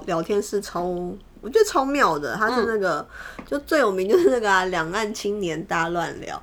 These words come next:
Speaker 2: 你介绍一下，介绍一下。
Speaker 1: 就是，呃，因为前一阵-，就是这一阵子啦，这一阵子 Clubhouse 刚开始的时候，上面其实有很多中国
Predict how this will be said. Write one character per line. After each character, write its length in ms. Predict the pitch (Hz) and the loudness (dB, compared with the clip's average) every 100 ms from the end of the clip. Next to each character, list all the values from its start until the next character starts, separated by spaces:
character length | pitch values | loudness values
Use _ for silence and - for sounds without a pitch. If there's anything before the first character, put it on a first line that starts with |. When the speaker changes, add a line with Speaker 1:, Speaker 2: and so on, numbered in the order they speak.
| - | -10
Speaker 2:
你 100 | 220 | -6
介 160 | 196 233 | -2 -2
绍 200 | 226 190 | 0 -2
一 60 | |
下， 300 | - - - - | -2 -8 -10 -8
介 140 | 190 | -10
绍 220 | 175 - - | -8 -12 -12
一 40 | |
下。 240 | - 170 - | -12 -12 -2
Speaker 1:
就 220 | 392 392 | 4 6
是， 500 | 392 381 320 226 - - | 6 6 4 2 -2 -6
呃， 260 | 226 202 208 | 0 2 2
因 140 | 294 | 2
为 380 | 339 339 311 - - - - - - - - - - - | 4 4 2 -2 -10 -20 -20 -20 -20 -20 -20 -20 -20 -18
前 500 | - - 214 202 202 | -12 -4 -2 0 -2
一 140 | 214 220 | -2 -2
阵-， 360 | 277 240 196 - | 0 0 -2 -4
就 120 | - | -4
是 100 | 262 | -4
这 220 | 269 330 262 | 2 6 6
一 120 | 190 | 6
阵 340 | 185 185 165 | 4 2 2
子 120 | 156 131 | -6 -6
啦， 200 | 78 - | -6 -6
这 140 | 302 311 | -4 -2
一 80 | |
阵 180 | 269 277 | 0 0
子 80 | 202 | 0
Clubhouse 840 | - - - - - - 214 185 - | -2 -2 -2 -12 -12 -2 0 -2 -4
刚 200 | 196 202 | -4 -4
开 240 | 226 196 | -2 -4
始 180 | 202 170 | -4 -6
的 140 | 151 | -6
时 180 | 160 160 | -8 -8
候， 220 | 170 190 | -4 -4
上 180 | 190 285 | -2 -2
面 160 | 285 262 | -2 -4
其 120 | 190 | -6
实 180 | 190 190 | -4 -2
有 160 | 180 | -2
很 380 | 175 - 160 151 | -4 -6 -8 -8
多 380 | 170 180 175 175 | -6 -4 -2 -4
中 260 | 175 185 175 | -4 -6 -6
国 400 | - 196 104 143 | -4 -6 -6 -10